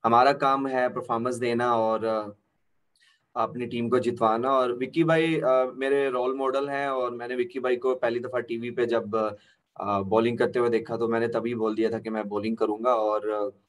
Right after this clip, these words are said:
मैं उनको बहुत admire करता हूं और मुझे बहुत, अ,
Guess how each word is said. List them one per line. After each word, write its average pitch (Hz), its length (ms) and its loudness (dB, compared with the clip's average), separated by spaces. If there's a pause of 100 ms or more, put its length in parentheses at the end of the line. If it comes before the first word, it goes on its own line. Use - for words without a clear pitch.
(460)
मैं 113 120 4
उनको 117 200 0
बहुत 123 280 0
admire 113 360 0
करता 117 340 -6
हूं 120 220 -4
और 113 140 0
मुझे 107 200 -2
बहुत, 113 360 0
अ, 107 380 0